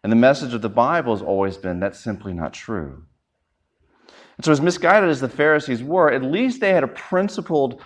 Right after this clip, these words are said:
approach to their hostility to the gospel.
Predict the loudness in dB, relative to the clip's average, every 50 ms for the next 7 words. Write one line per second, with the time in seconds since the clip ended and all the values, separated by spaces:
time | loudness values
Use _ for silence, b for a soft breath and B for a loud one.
0 | B B -14 -14 -10 -2 4 6 6 6 6 4 -2 -8 -12 -10 -6 0 2 2
1 | 2 4 2 0 0 0 -6 -10 -6 -4 -2 -2 -2 -2 -2 -2 -4 -6 -8 -12
2 | b b b b b b b -6 -6 0 4 6 6 6 6 4 0 -8 -8 -8
3 | -8 -8 -10 -14 -20